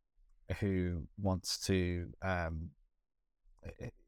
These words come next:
you know, he's one of those cool, funky teachers that you get in the eighties, who's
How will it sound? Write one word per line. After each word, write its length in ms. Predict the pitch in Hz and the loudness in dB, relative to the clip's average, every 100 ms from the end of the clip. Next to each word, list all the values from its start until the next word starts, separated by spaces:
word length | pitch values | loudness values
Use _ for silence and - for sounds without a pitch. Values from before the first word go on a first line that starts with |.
| - | -10
you 100 | 131 | -2
know, 80 | 101 | 0
he's 220 | 117 110 | 0 4
one 80 | 123 | 6
of 60 | |
those 200 | 110 101 | 6 2
cool, 360 | - - 110 101 | 0 0 2 0
funky 360 | - 117 - | 2 2 2
teachers 480 | - - - 85 85 | -2 -2 -4 -4 -4
that 120 | - | -4
you 120 | - 95 | -2 0
get 200 | 95 82 | 2 2
in 80 | |
the 100 | 90 | 2
eighties, 440 | 87 87 - 90 101 | 2 0 -4 -8 -6
who's 240 | 101 - | -6 -8